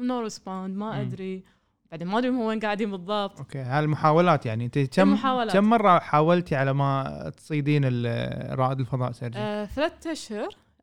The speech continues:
Speaker 1: آه، بشكل يومي تقريبا، بس، يعني، two weeks break، لأن هم ت-، المحطة تقريبا تمر فوق الكويت، مثل ما تقول، آه، يعني،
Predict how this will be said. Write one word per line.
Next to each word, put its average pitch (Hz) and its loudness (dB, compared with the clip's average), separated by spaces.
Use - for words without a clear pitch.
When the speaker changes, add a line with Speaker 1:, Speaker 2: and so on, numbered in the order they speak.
Speaker 1:
آه، 196 -6
بشكل 277 -6
يومي 262 -2
تقريبا، 214 -6
بس، 220 -8
يعني، 208 -6
two 240 -2
weeks 214 -8
break، 147 -10
لأن 180 -10
هم 202 -6
ت-، 185 -12
المحطة 180 -10
تقريبا 202 -10
تمر 190 -12
فوق 185 -14
الكويت، 190 -12
مثل 185 -14
ما 185 -10
تقول، 180 -18
آه، 160 -12
يعني، 156 -14